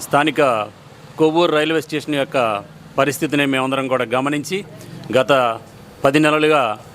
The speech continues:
కొవ్వూరు రైల్వే స్టేషన్ పరిరక్షణ సమితి అనే ఒక సమితిని ఏర్పాటు చేసి, మనకు ఏదైతే కోవిడ్కి ముందు ముప్పై నాలుగు ట్రైన్ హాల్స్ ఉండేవి, ఆ ముప్పై నాలుగు ట్రైన్ హాల్స్ అలా ఇటీవల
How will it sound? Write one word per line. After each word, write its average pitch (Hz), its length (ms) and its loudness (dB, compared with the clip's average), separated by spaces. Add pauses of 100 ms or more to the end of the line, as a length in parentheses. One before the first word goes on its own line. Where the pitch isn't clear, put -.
(360)
కొవ్వూరు 160 500 4 (300)
రైల్వే 151 360 4
స్టేషన్ 151 360 0 (100)
పరిరక్షణ 147 380 0 (100)
సమితి 143 320 0
అనే 135 200 0
ఒక 117 200 -4
సమితిని 147 440 0
ఏర్పాటు 139 340 -4
చేసి, 135 260 -4 (680)
మనకు 156 320 2 (680)
ఏదైతే 160 360 4 (640)
కోవిడ్కి 160 520 0
ముందు 160 240 2 (200)
ముప్పై 170 240 0 (100)
నాలుగు 170 280 0 (640)
ట్రైన్ 156 260 2
హాల్స్ 151 300 0
ఉండేవి, 147 280 0 (480)
ఆ 123 40 4 (100)
ముప్పై 147 320 0
నాలుగు 170 220 0 (100)
ట్రైన్ 156 240 -2
హాల్స్ 147 280 0
అలా 151 180 2 (800)
ఇటీవల 156 360 4